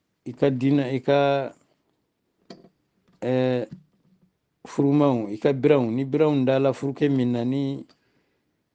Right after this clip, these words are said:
denmuso min dira ma, n'o fatura, u bɛ dɔ wɛrɛ d'a ma. Na, o, o bi kɛ de, n'o y'a sɔrɔ u dalen b'a, n b'i la.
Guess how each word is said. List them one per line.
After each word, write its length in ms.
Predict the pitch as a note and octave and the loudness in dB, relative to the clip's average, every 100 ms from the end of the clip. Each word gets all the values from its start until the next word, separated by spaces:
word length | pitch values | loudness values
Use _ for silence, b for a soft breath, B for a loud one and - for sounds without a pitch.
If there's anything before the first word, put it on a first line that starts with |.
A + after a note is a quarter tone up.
| _ _ _ _ _ _ | _ _ _ _ _ _
denmuso 460 | A2 B2+ D3 C#3 D3+ | -2 2 2 2 2
min 220 | C3+ B2 | 2 0
dira 280 | A#2+ C3+ C#3 | 2 2 2
ma, 160 | C3 | 0
n'o 200 | A#2+ C#3 B2+ | -2 -2 -2
fatura, 600 | C3+ B2 A#2+ B2 B2+ D3+ _ _ _ _ _ - | -2 -2 -2 -2 -4 -8 _ _ _ _ _ -12
u 60 | |
bɛ 180 | A2 B2+ | -4 -2
dɔ 140 | B2+ C3+ C3 | 2 2 2
wɛrɛ 160 | C3+ | 0
d'a 200 | B2 C3+ | 2 0
ma. 140 | B2+ A#2 | 0 -4
Na, 220 | A#2+ C3+ | -4 -4
o, 340 | A#2+ A#2+ A2 | -2 -4 -6
o 40 | A2+ | -4
bi 160 | C#3 | -4
kɛ 160 | D3+ D3+ | 0 0
de, 140 | B2 | 2
n'o 140 | B2 C#3+ | 0 0
y'a 140 | C3+ | 0
sɔrɔ 240 | - A#2 | -2 -4
u 40 | A#2 | -2
dalen 380 | A#2 B2+ C3 B2 | 0 0 0 0
b'a, 180 | A2+ | -2
n 180 | A2+ B2 | -2 -4
b'i 140 | A#2 G#2 | -4 -4
la. 160 | F#2+ | -6